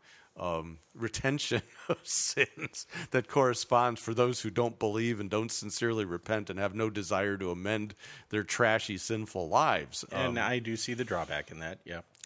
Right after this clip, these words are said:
Speaker 1: And so, yeah, I think it's right on paper, but I think it,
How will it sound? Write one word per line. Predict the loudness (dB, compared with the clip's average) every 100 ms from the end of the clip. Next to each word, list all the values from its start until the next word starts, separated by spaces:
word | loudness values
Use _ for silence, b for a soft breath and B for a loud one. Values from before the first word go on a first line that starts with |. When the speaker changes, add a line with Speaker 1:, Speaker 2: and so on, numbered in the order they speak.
| 0
Speaker 1:
And | 2
so, | 6 6 6 4
yeah, | 2 4
I | 4 6
think | 4 4
it's | 0 0
right | 4 4 2 2
on | 0 0
paper, | -4 -4 -4 -2 -2
but | 0 0
I | 0
think | 0 -4 -4
it, | -6